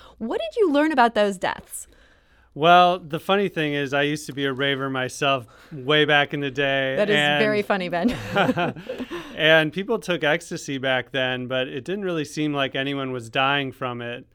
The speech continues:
Speaker 2: And you fast forward to a few years ago, and at every one of these raves, there was one or more people dying.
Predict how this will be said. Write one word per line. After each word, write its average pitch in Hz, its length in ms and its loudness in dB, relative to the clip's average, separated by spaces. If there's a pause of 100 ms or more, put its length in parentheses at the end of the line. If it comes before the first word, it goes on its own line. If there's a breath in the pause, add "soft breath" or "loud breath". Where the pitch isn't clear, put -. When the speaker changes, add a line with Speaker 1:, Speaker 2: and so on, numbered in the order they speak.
(440 soft breath)
Speaker 2:
And 139 140 -6
you 135 60 -6
fast 147 360 2
forward 143 440 0
to 143 180 -4
a 131 60 -4
few 139 180 -8
years 147 380 -2
ago, 127 460 -2
and 135 640 -4 (140)
at 139 160 -2
every 185 260 4
one 143 160 0
of 131 100 -4
these 123 220 -6
raves, 123 440 -4
there 131 160 -4
was 123 180 -8
one 135 220 -2
or 131 80 -4
more 131 180 -4
people 135 300 -8
dying. 123 540 -2